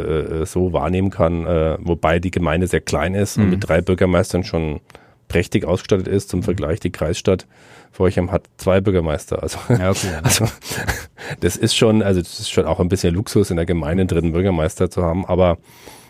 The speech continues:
Speaker 1: ähm, er ist eben sehr ortsverbunden. Das kommt,
Speaker 2: Mhm.
Speaker 1: das ist ja auch die D N A der Freien Wähler.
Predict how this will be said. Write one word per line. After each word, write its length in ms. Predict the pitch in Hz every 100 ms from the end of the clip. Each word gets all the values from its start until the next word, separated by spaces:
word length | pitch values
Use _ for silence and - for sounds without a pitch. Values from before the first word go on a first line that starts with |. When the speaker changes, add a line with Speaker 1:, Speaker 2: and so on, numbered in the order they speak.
| -
Speaker 1:
ähm, 180 | 92 90
er 180 | 92 92
ist 180 | 123 -
eben 280 | 95 95
sehr 180 | 95 95
ortsverbunden. 460 | 123 - 98 82 76
Das 140 | 73
kommt, 260 | - 101 104
Speaker 2:
Mhm. 60 |
Speaker 1:
das 160 | 104 90
ist 180 | - -
ja 100 | 95
auch 140 | 90
die 140 | - 98
D 260 | - -
N 140 | 92 87
A 180 | 87
der 160 | 101 90
Freien 260 | - 87 85
Wähler. 300 | 90 80